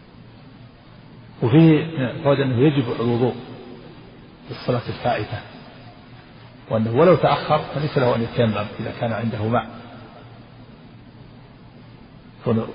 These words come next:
كون تأخر عن الصلاة أو، أو خرج وقتها لا يسوغ له التيمم وعنده ماء،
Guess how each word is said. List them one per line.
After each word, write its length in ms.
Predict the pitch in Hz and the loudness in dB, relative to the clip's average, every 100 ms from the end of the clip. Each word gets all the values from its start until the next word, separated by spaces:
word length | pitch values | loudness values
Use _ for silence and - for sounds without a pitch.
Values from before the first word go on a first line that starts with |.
| - | -4
كون 140 | 117 - - - | -2 -2 -10 -6
تأخر 300 | 120 - 113 | -6 -4 -4
عن 120 | 107 | -4
الصلاة 420 | 110 - 117 123 | -8 -4 0 2
أو، 200 | - 135 - - - - - - - | 0 -6 -10 -14 -18 -20 -20 -8 -6
أو 60 | |
خرج 300 | 104 123 110 | 0 2 2
وقتها 580 | 113 127 - 120 139 - - - - - - - - - - | 2 2 0 2 2 0 -10 -16 -18 -18 -20 -20 -20 -18 2
لا 80 | 147 | 4
يسوغ 380 | 175 - 143 123 | 6 4 4 4
له 140 | 117 | 2
التيمم 580 | 104 - 131 117 127 - | 0 4 4 4 2 0
وعنده 380 | 101 117 104 107 | -2 -2 -2 -2
ماء، 160 | 98 | -2